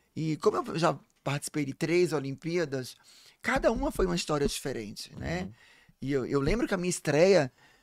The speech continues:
Speaker 1: era Quênia. As meninas não sabiam sacar. Meu xixi caía pim, pim, pim, pim, de nervoso,
Speaker 2: Sim.
Speaker 1: sabe?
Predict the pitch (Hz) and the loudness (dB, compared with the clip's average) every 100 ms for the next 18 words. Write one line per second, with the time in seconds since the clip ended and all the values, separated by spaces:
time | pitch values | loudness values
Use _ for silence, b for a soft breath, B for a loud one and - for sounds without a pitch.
0 | _ _ _ 208 - 190 190 220 196 143 | _ _ _ -4 4 8 8 8 6 4
1 | 120 - _ _ - 156 156 202 214 202 | 2 -6 _ _ -4 -2 2 0 4 4
2 | 202 220 - 277 - 180 165 190 170 b | 6 4 6 6 8 8 10 8 0 b
3 | b b b b _ 202 240 240 202 254 | b b b b _ 4 4 4 -2 0
4 | 240 240 240 247 - _ 403 427 415 415 | 0 0 -2 -10 -10 _ -8 -6 -6 -4
5 | 392 381 - 349 403 269 151 180 359 403 | -4 -2 -2 2 2 2 -2 2 4 4
6 | 190 165 - 240 214 156 143 | 4 -2 4 6 6 4 0